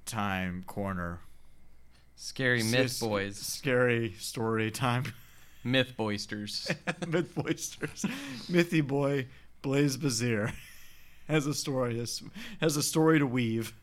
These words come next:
Speaker 2: And
Speaker 1: Or, or are you
Speaker 2: here
Speaker 1: just reading this off of a page again? <laughs>
Speaker 2: I'm reading it from the page again because I did, I left both my notebooks over here. <laughs>
Speaker 1: God damn it. You always,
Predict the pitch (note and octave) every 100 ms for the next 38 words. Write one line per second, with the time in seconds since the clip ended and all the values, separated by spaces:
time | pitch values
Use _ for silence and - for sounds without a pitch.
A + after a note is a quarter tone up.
0 | - - - - - - - - A2+ D3
1 | F3 F3 E3+ C3 C#3+ C#3 B2+ A#2+ B2+ A#2+
2 | A2 - A2+ A2+ E3 F3+ - - - D3
3 | G3 A3+ A#3+ B3+ A#3+ F3+ A3+ A3 G3 F3+
4 | G#3+ A#3 F#3 D3+ C#3+ C3 B2 C3+ G#3+ E3+
5 | E3 D#3 F3 F3 - D#3 E3+ F#3 - C#3
6 | C#3+ A#2+ A2+ A2 - A2 - A#2 A2 A#2
7 | D#3 - - A#3+ C4+ B3+ G3+ G#3+ F3 -
8 | - - - C4 - F4 F4+ C#4+ F#3+ G3
9 | B3 A3+ -